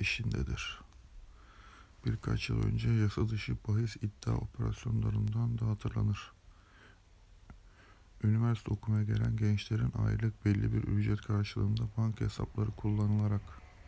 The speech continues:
paranın tertemiz dönüşümü de bahisçiler için sağlanır. Geç, hayvansever iş adamı.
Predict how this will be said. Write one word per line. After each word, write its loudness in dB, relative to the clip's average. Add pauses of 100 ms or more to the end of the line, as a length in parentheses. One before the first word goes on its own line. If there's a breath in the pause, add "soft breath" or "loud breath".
(580 loud breath)
paranın 2
tertemiz 0 (400)
dönüşümü -2
de 0 (1200 loud breath)
bahisçiler -2
için -8
sağlanır. 0 (1700 loud breath)
Geç, -14
hayvansever 0
iş -2
adamı. 0